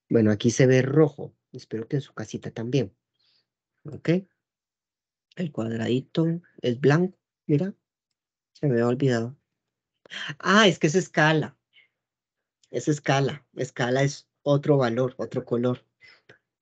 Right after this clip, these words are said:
Posición es blanquito. Ujú.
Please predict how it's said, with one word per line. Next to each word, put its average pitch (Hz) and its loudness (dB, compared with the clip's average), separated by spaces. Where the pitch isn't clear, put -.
Posición 135 4
es 143 6
blanquito. 165 2
Ujú. 147 -4